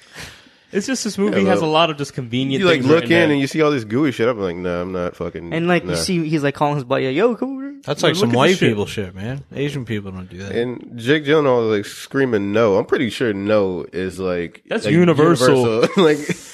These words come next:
Speaker 1: Uh,
Speaker 2: like, yeah, I probably shouldn't do this.
Speaker 4: Uh, if
Speaker 3: So
Speaker 4: you're
Speaker 3: is
Speaker 4: so
Speaker 3: there,
Speaker 4: smart,
Speaker 3: is there a
Speaker 4: you
Speaker 3: sequel
Speaker 4: should've.
Speaker 3: to this? Is that what the deal is? They're gonna take over Earth?
Speaker 4: Yeah, I mean, that's what,
Speaker 2: I don't think,
Speaker 4: what
Speaker 2: I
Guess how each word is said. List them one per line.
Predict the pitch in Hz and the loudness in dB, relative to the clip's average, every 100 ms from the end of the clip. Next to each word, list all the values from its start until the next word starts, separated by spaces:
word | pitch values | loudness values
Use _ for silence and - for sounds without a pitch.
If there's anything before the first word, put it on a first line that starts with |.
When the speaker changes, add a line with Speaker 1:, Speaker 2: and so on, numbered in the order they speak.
| - _ - - 147 | -20 _ -8 -2 -2
Speaker 1:
Uh, | 196 185 180 175 160 143 135 127 139 147 147 | 0 -4 -6 -8 -8 -10 -10 -8 -6 -6 -6
Speaker 2:
like, | 151 156 165 | -4 -2 0
yeah, | |
I | 180 | 0
probably | - 113 | 0 -4
shouldn't | - 104 104 | -2 -2 0
do | 104 | 0
this. | 90 87 - _ _ _ _ - | 0 -4 -12 _ _ _ _ -18
Speaker 4:
Uh, | - | -16
if | - | -4
Speaker 3:
So | 139 | 0
Speaker 4:
you're | |
Speaker 3:
is | 139 | 2
Speaker 4:
so | 139 | 2
Speaker 3:
there, | 139 | 2
Speaker 4:
smart, | 135 123 131 156 | 0 2 4 4
Speaker 3:
is | 131 | 2
there | 147 | 2
a | 143 | 2
Speaker 4:
you | |
Speaker 3:
sequel | 110 - 131 117 156 | 0 0 0 0 -2
Speaker 4:
should've. | |
Speaker 3:
to | 160 | -4
this? | 160 165 - | -8 -8 -12
Is | 123 | -8
that | 123 | -6
what | 127 131 | -6 -8
the | 123 | -8
deal | 127 131 | -6 -8
is? | 127 | -10
They're | 131 | -12
gonna | 127 | -12
take | - 135 | -10 -8
over | 135 131 135 | -8 -8 -4
Earth? | 143 | 0
Speaker 4:
Yeah, | 139 135 123 | 2 4 2
I | |
mean, | 123 131 | 0 0
that's | 147 - | -2 2
what, | 147 | 2
Speaker 2:
I | |
don't | 127 | 2
think, | 85 | 2
Speaker 4:
what | |
Speaker 2:
I | 113 | 2